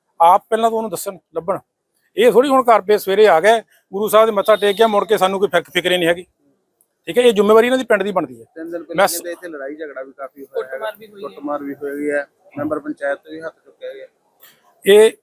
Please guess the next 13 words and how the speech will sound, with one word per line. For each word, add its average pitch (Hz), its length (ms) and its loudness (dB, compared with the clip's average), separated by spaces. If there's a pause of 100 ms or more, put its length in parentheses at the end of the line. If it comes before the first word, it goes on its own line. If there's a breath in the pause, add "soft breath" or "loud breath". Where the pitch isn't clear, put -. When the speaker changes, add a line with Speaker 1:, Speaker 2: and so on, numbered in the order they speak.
(120)
Speaker 1:
ਇਹ 202 60 -10
ਮੈਨੂੰ 190 260 -4
ਵੀ 240 40 -2
ਹੁਣ 202 160 -2
ਸਰ 190 220 0
ਪਤਾ 170 200 2
ਲੱਗੀ 156 240 -2
ਗੱਲ 156 160 4
ਇਹ। 156 140 2 (420)
ਮੈਂ 190 300 6
ਇਸ 220 160 4
ਚੀਜ਼ 226 340 -4
ਨੂੰ, 226 300 -2